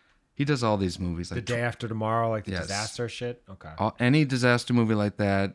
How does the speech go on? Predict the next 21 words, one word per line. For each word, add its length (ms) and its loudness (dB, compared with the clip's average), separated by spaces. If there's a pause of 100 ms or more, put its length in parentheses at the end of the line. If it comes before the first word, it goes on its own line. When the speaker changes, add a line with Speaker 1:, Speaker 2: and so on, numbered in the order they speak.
(120)
Speaker 1:
in 180 -2
the 40 0
past 640 -4
twenty 300 2
years, 320 0
he's 180 -2
probably 320 -2
involved. 500 -6
Like, 100 -12
Speaker 2:
For 100 0
whatever 200 6
reason 380 6
Speaker 1:
Geostorm, 580 4
Speaker 2:
Yeah. 140 -10 (220)
Speaker 1:
fucking 540 -2
twenty 360 0
twelve. 680 0
Speaker 2:
Did 120 -6
he 80 -2
do 140 2
Greenland? 520 -4